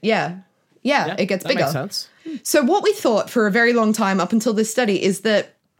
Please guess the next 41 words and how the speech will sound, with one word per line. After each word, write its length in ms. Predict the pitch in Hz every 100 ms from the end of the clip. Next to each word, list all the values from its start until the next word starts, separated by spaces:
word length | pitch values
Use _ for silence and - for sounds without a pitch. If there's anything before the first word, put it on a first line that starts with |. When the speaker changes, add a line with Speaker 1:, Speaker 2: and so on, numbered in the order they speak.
| _ _ _ - -
Speaker 1:
when 420 | 208 311 359 311
our 100 | 240
muscles 400 | 233 220 175 156
shrink, 420 | - 285 214 302
when 180 | - 180
we 80 | 156
stop 340 | - 269 277
training, 540 | - 156 143 139 262 302 - _ - - -
that 300 | - 202 - _ _ 185
these, 340 | 247 262 226 196
these 240 | 196 262 202
myonuclei 1000 | 214 214 208 175 - 185 170 160 160 185 -
were 160 | 185 180
dying 580 | 180 156 151 147 147 -
off 340 | 143 - - -
as 180 | 170
the 80 | 175
muscle 280 | 160 156 113
shrank, 380 | - 117 - -
because 240 | 247 311
that, 240 | 381 349 -
that 200 | 294 285
made 300 | 233 180 170
sense, 480 | - 196 - - - 143
right? 280 | 135 170
If 120 | 185 185
the 80 |
muscles 320 | 190 202 220 196
are 60 |
going 260 | 185 190 190
back 180 | 170 -
to 120 | 180
their 240 | 180 170 175
puny 380 | - 208 190
little 440 | 175 175 170 160 156 _ - _ _ -
weenie 300 | 226 277 220
size, 500 | - 151 175 233 - - _ -
you 100 | 220
know, 220 | 208 185 208
the, 220 | 214 190
the 200 | 208